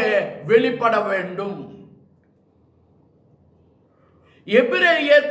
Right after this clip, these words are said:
பத்தாம் அதிகாரம் இருபத்தி ஆறு, இருபத்தி ஏழு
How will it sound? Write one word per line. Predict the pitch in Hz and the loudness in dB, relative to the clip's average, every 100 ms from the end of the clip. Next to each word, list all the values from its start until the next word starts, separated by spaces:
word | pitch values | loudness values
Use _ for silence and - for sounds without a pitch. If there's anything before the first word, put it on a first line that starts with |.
| 233 | -6
பத்தாம் | 233 233 302 294 247 | -8 -2 -2 -2 -4
அதிகாரம் | 247 233 240 240 254 240 - - _ _ _ _ _ 180 247 | -4 -4 -2 -2 -4 -8 -16 -20 _ _ _ _ _ -6 -4
இருபத்தி | 330 302 302 285 285 | 0 -2 -2 0 2
ஆறு, | 277 320 294 | 2 0 -2
இருபத்தி | 254 285 - 277 269 | -2 -4 -6 -2 0
ஏழு | 247 | 0